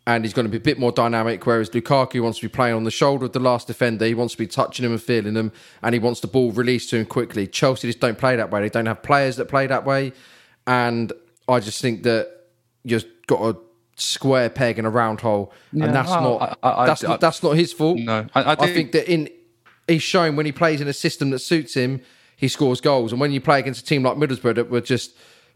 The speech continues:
Speaker 1: you know, playing on passion and just trying to attack Chelsea and break against them, Chelsea are able to do it to them, which is why I thought that Tuchel playing the, the team that he did in the middle of the park was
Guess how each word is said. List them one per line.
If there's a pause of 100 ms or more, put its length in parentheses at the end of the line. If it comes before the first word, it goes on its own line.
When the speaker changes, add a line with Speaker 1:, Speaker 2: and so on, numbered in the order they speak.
(160)
Speaker 1:
you
know,
playing
on (140)
passion
and (380)
just
trying
to
attack
Chelsea
and
break
against
them,
Chelsea
are
able
to
do
it
to
them,
which
is
why
I
thought
that (320)
Tuchel
playing
the,
the
team
that
he
did
in
the
middle
of
the
park
was